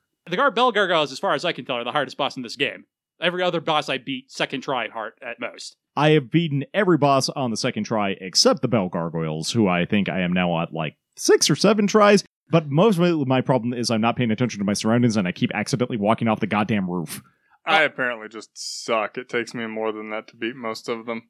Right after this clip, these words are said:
Speaker 1: The one time I die without reclaiming my souls, I just ran off a roof,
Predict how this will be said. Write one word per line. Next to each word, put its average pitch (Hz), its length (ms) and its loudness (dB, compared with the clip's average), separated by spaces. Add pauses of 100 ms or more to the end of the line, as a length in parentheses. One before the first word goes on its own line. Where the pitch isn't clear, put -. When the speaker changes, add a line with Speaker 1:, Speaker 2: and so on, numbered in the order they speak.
(160)
Speaker 1:
The 165 80 -2
one 202 200 2
time 208 200 0
I 170 60 0
die 165 240 2
without 151 340 -2
reclaiming 143 400 -4
my 127 120 -4
souls, 107 440 -6
I 117 140 -4
just 123 340 -10
ran 120 240 -2
off 127 240 -6
a 120 60 -4
roof, 107 380 -14